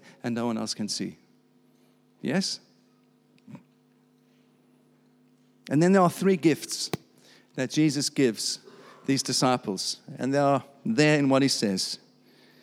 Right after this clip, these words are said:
It's the gift of peace, the gift of purpose, and the gift of power. And they are all there in the verses. We're just gonna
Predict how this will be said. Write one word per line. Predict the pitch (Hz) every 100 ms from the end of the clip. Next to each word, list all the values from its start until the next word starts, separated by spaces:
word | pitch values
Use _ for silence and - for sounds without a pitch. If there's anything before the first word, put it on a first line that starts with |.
| _ _ _
It's | -
the | 127
gift | 170 -
of | 170 -
peace, | 190 233 - - - - _ _ _ _ _ _ _ _ _ _ _ _ _ _
the | -
gift | 165 -
of | 156 -
purpose, | - 208 208 220 214 - - - _ _ _ _ _ _ _ _ _ _ _ _ _ _ _ _ _ -
and | 127
the |
gift | 127 165 -
of | 151
power. | - 160 120 87 - _ _ _ _ _ _ _ _ _ _ _ _ _ _ _ -
And | 127
they |
are | 139
all | 151 202
there | 202
in | 196
the | 180
verses. | 180 180 107 - - - _ _ -
We're |
just | 131 147
gonna | 156 135 117